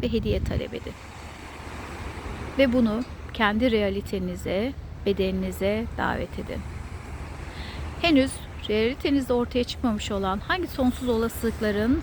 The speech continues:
sonsuz fısıltıları var? Hemen realitemde ortaya çıksın. Alanımda, bedenimde ortaya çıksın. Ve bunun yedi yirmi dört alanınızda olmasına izin verip gözlerinizi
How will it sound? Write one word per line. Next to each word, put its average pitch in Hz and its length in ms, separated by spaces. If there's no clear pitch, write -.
sonsuz 208 380
fısıltıları 202 760
var? - 380
Hemen 240 400
realitemde 208 960
ortaya 196 380
çıksın. - 420
Alanımda, 220 760
bedenimde 196 840
ortaya 190 360
çıksın. - 440
Ve 233 160
bunun 208 420
yedi 208 200
yirmi 202 340
dört 202 280
alanınızda 196 520
olmasına 202 460
izin 220 360
verip 208 260
gözlerinizi 202 720